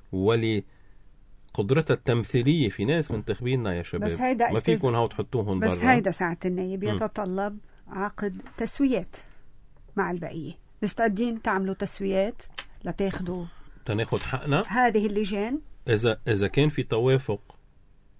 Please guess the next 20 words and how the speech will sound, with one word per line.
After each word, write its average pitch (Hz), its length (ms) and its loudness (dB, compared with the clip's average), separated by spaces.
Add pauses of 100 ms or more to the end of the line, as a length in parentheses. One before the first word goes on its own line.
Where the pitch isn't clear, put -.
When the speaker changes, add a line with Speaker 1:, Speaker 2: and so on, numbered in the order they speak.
(180)
Speaker 1:
وإنه 107 280 -2
كل - 140 -2
واحد 117 340 2
ياخد - 260 -4
حقه، - 340 -4
إيه، 160 200 2 (500)
نحن 107 200 -6
مش 117 240 -2
هواة 143 280 6
معارك 117 520 0
هيك 110 180 -4
استعراضية. 98 640 -6 (300)
Speaker 2:
مم. 196 240 -6 (960)
Speaker 1:
ومنا 143 380 8
ض-، 131 180 -2
و-، - 20 -2
و-، 120 340 0
ونحن 131 380 6
ضد 147 220 4
التعليب. 120 500 4